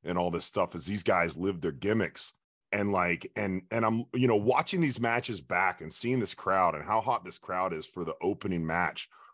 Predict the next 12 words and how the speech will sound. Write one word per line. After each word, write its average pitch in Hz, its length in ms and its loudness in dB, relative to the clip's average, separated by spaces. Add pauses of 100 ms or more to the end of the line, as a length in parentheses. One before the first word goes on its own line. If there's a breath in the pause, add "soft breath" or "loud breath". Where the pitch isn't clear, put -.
of 92 120 -4
a 98 60 2
Royal 95 300 4
Rumble 95 300 0
that's 90 180 -4
pretty 185 220 0
much 117 220 0
just 110 200 -8
a 90 40 -6
six-man 104 540 0
tag 98 440 2
that 82 140 -4